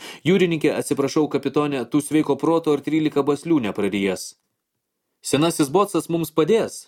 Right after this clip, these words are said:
džiaugsmingai šūktelėjo Mindaugas. "Junga, Algi, pakelt bures, grįžtam į uostą", sukomandavo Šarūnas. Kapitonas Bocas seniai buvo tokio gero ūpo, gal tik tuomet ateidavo panašios valandėlės, kai buvo savo metų žydėjime,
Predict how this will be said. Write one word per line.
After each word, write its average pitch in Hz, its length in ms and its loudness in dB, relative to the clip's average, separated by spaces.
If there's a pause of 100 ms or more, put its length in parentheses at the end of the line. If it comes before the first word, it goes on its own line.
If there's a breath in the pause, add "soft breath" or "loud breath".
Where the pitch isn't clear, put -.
(140)
džiaugsmingai 110 600 0
šūktelėjo 110 480 -2
Mindaugas. 95 640 -4 (520 loud breath)
"Junga, 139 360 4
Algi, 160 380 2
pakelt 156 500 -2
bures, 147 500 -2
grįžtam 143 640 0
į 135 160 2
uostą", 120 520 0
sukomandavo 104 720 -2
Šarūnas. 92 640 -6 (720)
Kapitonas 170 460 2
Bocas 160 400 0
seniai 147 240 0
buvo 135 240 0
tokio 123 260 -2
gero 123 300 -2
ūpo, 101 320 -2
gal 110 160 2
tik 120 160 -2
tuomet 131 320 -2
ateidavo 117 420 0
panašios 117 460 -4
valandėlės, 113 640 0
kai 117 160 -2
buvo 131 240 0
savo 127 320 -2
metų 117 320 -2
žydėjime, 98 600 -2